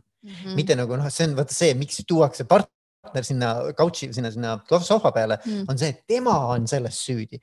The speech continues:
Speaker 2: Aga
Speaker 1: Mm.
Speaker 2: tegelikult on tema ju samasugune mängija. Tangot
Speaker 1: Mhm.
Speaker 2: ikkagi tantsitakse koos, on ju.
Speaker 1: Mm.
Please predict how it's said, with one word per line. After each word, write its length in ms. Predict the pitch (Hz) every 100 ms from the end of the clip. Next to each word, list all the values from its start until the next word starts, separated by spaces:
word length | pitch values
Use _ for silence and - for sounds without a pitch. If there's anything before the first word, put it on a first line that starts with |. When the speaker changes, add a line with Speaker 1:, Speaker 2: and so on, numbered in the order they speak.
| -
Speaker 2:
Aga 160 | 202 -
Speaker 1:
Mm. 20 |
Speaker 2:
tegelikult 340 | 175 196 -
on 100 | 120
tema 240 | 156 185 123
ju 60 |
samasugune 560 | 113 180 135 127 120 123
mängija. 460 | 185 208 123 107 117
Tangot 360 | 170 180 123
Speaker 1:
Mhm. 100 | 98
Speaker 2:
ikkagi 280 | 123 98 127
tantsitakse 560 | 139 143 - - - 160
koos, 320 | 330 107 -
on 60 | -
ju. 160 | 202 196
Speaker 1:
Mm. 220 | 180